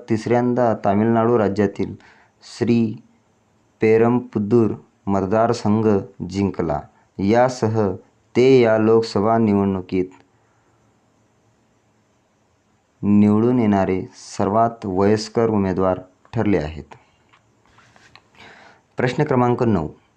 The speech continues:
कोणत्या मतदारसंघातील नागरिकांनी नोटाला सर्वाधिक मते दिली आहेत? ऑप्शन क्रमांक ए, गांधीनगर, बी, इंदूर, सी, भोपाळ, डी, चित्रदुर्ग.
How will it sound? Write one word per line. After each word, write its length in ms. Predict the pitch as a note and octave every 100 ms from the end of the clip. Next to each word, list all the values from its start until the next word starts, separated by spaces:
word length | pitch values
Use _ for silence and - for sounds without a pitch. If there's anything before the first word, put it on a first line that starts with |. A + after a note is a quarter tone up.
| _ _ _ -
कोणत्या 400 | A2 A2+ A2+ E3+
मतदारसंघातील 1120 | F3 C#3 B2 C3 C3 A#2 G#2+ G#2 G2 G#2 F#2 F#2
नागरिकांनी 760 | - G#2+ G2+ G#2+ C3 A#2 G2+ G#2
नोटाला 500 | G#2+ F#2+ G2+ C3 C#3
सर्वाधिक 580 | C#3 A#2 A2+ A2+ A2+ A#2
मते 320 | G#2 F#2+ G#2+
दिली 240 | F#2 E2+
आहेत? 260 | E2 D#2+ D#2+ - - - _ _ - - - - - _ _ _ _ -
ऑप्शन 220 | A2 C3
क्रमांक 300 | B2 A#2+ B2
ए, 220 | B2 A2+
गांधीनगर, 640 | G2+ F#2 F2+ F#2+ F#2 G#2 - - _ _ _ F2
बी, 360 | F#2 A#2+ A2+
इंदूर, 420 | G#2+ G2 G2 A2 - _ _ _ _ _
सी, 320 | - - C3
भोपाळ, 500 | A#2+ G2 F#2+ G2+ F#2+ A#2 _ _ _ _ G2
डी, 260 | F#2 B2 B2+ - _ _ _ -
चित्रदुर्ग. 540 | - - A2+ F#2+ D2+